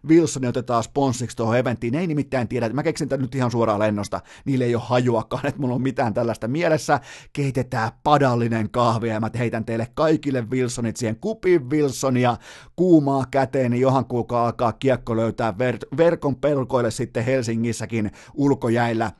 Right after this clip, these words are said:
mikäli talvi joskus tulee, mutta ottakaa Wilson, ottakaa, tehkää sitä arkituote, se ei ole pelkkää juhlaa. Arkeen sopeutuu mun mielestä parhaiten toi, ää,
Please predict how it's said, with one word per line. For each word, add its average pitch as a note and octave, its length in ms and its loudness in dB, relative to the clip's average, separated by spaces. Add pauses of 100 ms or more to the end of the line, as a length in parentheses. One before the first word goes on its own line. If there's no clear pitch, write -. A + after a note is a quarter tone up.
mikäli A#2+ 400 -2
talvi A2+ 380 0
joskus A2 400 -2
tulee, A#2 340 0
mutta A2 380 0 (280)
ottakaa D3 480 0
Wilson, B2+ 480 -2
ottakaa, - 460 -4 (120)
tehkää E3 380 -4
sitä B2+ 360 -2
arkituote, A#2+ 880 -2
se - 160 -8
ei F3 100 -2
ole E3+ 40 -2 (120)
pelkkää C3 440 -2
juhlaa. A#2 540 2 (320)
Arkeen F3 440 0
sopeutuu C#3 520 -2
mun C#3 140 -2
mielestä C3+ 220 -4
parhaiten B2+ 460 -2
toi, A#2+ 280 0 (160)
ää, A2+ 240 -2